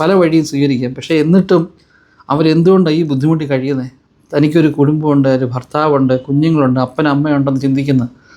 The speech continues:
ഇങ്ങനെ, ഇങ്ങനെ നിൽക്കുന്ന ആൾക്കാരെ പോലും മറ്റേ ആൾക്കാർ വേറൊരു കണ്ണോട് കാണുന്നതിൻ്റെ കാരണം പറഞ്ഞാൽ ഈ ആദ്യം പറഞ്ഞ കുറേ പെണ്ണുങ്ങൾ കാരണം. അല്ലെ അവർക്ക് സപ്പോ-, ഒത്താശ പറയുന്ന കുറേ ആണുങ്ങൾ കാരണം. ഇതിനകത്ത് ഒത്തിരി ആണുങ്ങളുണ്ട്. ഈ തന്നെ താമസിക്കുന്ന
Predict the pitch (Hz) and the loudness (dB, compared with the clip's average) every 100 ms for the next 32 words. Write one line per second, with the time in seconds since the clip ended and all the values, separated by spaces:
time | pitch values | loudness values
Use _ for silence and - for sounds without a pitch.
0 | - _ _ 185 180 226 254 262 - - | -20 _ _ 2 4 6 4 4 0 -4
1 | _ _ _ - 175 196 240 240 196 214 | _ _ _ -8 -4 0 4 4 2 2
2 | 208 180 202 202 202 196 196 165 160 170 | 2 2 2 2 0 2 2 2 2 -2
3 | 151 190 170 160 175 160 165 185 180 165 | -4 -2 -2 -2 -4 0 0 2 0 0
4 | 156 165 170 156 151 165 156 156 147 160 | -2 -2 -2 -4 -4 -6 -6 -8 -6 -2
5 | 151 147 139 139 156 170 151 156 170 156 | 0 0 0 -2 2 2 2 0 -2 -4
6 | 147 143 143 143 143 143 143 127 120 - | -4 -4 -6 -2 0 2 2 0 -4 -10
7 | _ _ _ _ _ _ - 160 170 156 | _ _ _ _ _ _ 0 2 2 0
8 | 170 180 196 175 156 - 156 151 170 180 | 0 0 0 -2 -4 -4 -4 -2 -4 -2
9 | 190 170 160 151 151 147 156 190 202 165 | 0 0 0 -2 -2 0 2 4 4 2
10 | 131 120 107 _ - 165 208 220 220 254 | 0 -4 -10 _ -4 0 2 0 2 2
11 | 269 269 262 202 151 156 175 202 196 196 | 4 4 4 2 -2 -4 -2 -2 -2 -2
12 | 202 | -4